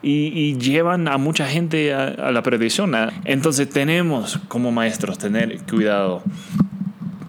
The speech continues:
que estamos enseñando lo que sí dice la Biblia. Si escuchamos una nueva idea, veamos si, si está de acuerdo con la Biblia.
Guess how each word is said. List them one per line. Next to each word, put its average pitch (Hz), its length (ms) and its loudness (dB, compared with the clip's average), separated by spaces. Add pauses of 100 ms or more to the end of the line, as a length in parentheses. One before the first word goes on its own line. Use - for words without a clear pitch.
(120)
que 127 80 2
estamos 117 360 0
enseñando 113 640 2
lo 104 160 0
que 95 160 -4
sí 147 400 0
dice 120 340 2
la 98 140 4
Biblia. 98 400 2 (320)
Si - 160 2
escuchamos 156 580 2
una 147 200 2
nueva 156 320 2
idea, 190 360 2 (360)
veamos 139 680 0 (480)
si, 131 320 2
si 131 140 2
está 139 300 2
de 135 80 4
acuerdo 131 340 2
con 113 160 2
la 107 80 4
Biblia. 110 400 2